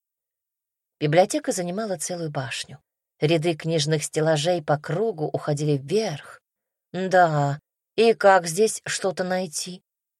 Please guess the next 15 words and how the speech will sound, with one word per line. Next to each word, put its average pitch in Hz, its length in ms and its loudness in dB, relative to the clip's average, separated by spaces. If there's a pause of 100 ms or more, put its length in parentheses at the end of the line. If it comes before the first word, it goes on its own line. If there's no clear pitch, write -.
(520)
Подошла 175 480 4
к 151 60 -20
книжным 165 340 -4
стеллажам 170 580 2
и - 140 -6
присмотрелась 202 720 -4
к - 40 -20
корешкам. 185 720 -4 (540)
«Да 165 160 4
тут 240 220 0
каждая 220 480 4
вторая 226 680 4
книга 208 640 -2
о 175 120 2
магии». 190 640 -6